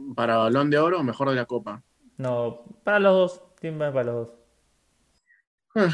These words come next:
Speaker 1: yo, yo creo que, que, que sí, Ca-, Kanté ha hecho una, una Copa correcta,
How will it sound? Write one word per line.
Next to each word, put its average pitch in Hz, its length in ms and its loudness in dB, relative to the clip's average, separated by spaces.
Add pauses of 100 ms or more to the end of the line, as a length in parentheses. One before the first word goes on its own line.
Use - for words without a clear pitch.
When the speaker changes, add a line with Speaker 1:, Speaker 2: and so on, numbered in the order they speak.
(120)
Speaker 1:
yo, 185 160 4
yo 180 180 6
creo 185 240 0
que, 120 920 0 (260)
que, 120 320 -2
que 127 180 -2
sí, 143 240 -4
Ca-, 135 160 -4 (100)
Kanté 131 440 0
ha 143 80 2
hecho 139 240 -4
una, 120 680 -4 (1080)
una 123 200 -4
Copa 131 280 -4
correcta, 123 720 -4